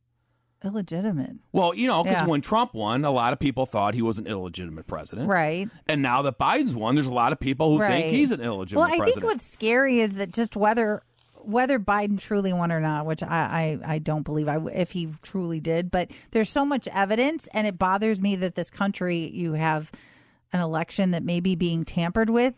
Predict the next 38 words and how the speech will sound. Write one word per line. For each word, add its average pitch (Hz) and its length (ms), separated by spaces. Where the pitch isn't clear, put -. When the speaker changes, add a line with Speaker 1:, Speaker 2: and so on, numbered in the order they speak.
Speaker 1:
is 196 240
scary 320 560
in 190 80
the 180 60
United 151 360
States. - 460
Speaker 2:
So, 175 320
you 185 80
know, 175 120
and, 175 240
and 180 200
again, 180 420
so 135 440
w-, - 400
everybody 180 480
is 196 120
waiting 123 520
now 98 320
for 104 200
the 107 120
Georgia 98 520
runoff 104 540
elections. 82 400
I 104 120
get 104 180
this 143 160
question 113 460
all 117 260
the 107 80
time. 85 320
It's 90 120
barely 131 420
do 147 120
I 143 60
talk 135 280
to 143 80
a 143 60
client 120 560